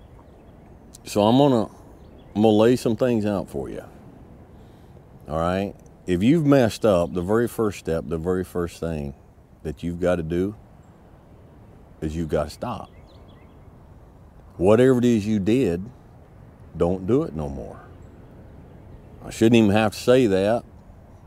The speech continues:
um, but that's the first thing. You know, it's, it's such a thing these days for somebody to do something wrong and say, "I'm sorry," and go back and do it again, and say, "I'm sorry," and go back and do it again.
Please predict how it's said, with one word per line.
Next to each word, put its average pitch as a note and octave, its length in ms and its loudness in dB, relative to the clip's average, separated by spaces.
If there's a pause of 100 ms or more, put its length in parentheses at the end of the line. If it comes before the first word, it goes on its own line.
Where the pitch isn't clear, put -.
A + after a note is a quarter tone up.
(480)
um, E2 500 -2 (540)
but F2 160 0
that's G2+ 300 2
the F#2 40 -12
first G2 360 -2
thing. F2 340 -4 (640)
You G#2 100 0
know, G#2 160 6
it's, - 320 -6 (140)
it's G#2 180 2
such A#2+ 260 2
a F#2 80 0
thing C#3 360 2
these F#2+ 180 0
days F#2+ 300 2
for F#2 120 -8
somebody G2+ 340 0
to F#2+ 100 -4
do F#2+ 60 -2
something F#2 300 -4
wrong G2 320 0
and D#2+ 100 -6
say, F#2 180 -2
"I'm F2 160 -4
sorry," E2 480 -4 (800)
and F2 160 -4
go F2+ 80 2
back F2+ 220 2
and E2 100 -4
do F2 80 2
it E2+ 80 -2
again, D#2+ 460 -4 (200)
and E2 120 -8
say, E2+ 160 -2
"I'm E2+ 180 -2
sorry," F2+ 380 0
and D#2 100 -6
go E2 80 -4
back E2 200 -2
and D2+ 100 -8
do E2+ 100 -2
it D#2+ 60 -4
again. D#2+ 460 -6